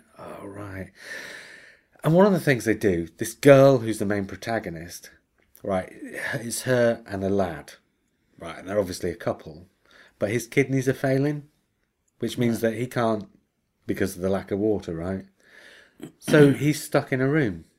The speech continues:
Speaker 1: So the entire film is her going off and leaving him behind in the room.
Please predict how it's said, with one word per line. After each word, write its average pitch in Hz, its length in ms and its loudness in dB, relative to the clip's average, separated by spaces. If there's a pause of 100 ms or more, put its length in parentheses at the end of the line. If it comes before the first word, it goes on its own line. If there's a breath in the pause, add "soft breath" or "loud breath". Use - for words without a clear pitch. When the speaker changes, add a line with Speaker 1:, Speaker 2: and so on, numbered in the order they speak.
(520)
Speaker 1:
So 123 340 4
the 120 160 0
entire 135 320 0
film 123 280 0
is 107 140 -4
her 143 240 4
going 113 300 4
off 92 420 -4 (180)
and 110 120 -4
leaving 113 260 2
him 107 140 -2
behind 104 320 2
in 98 60 -2
the 117 100 0
room. 127 300 2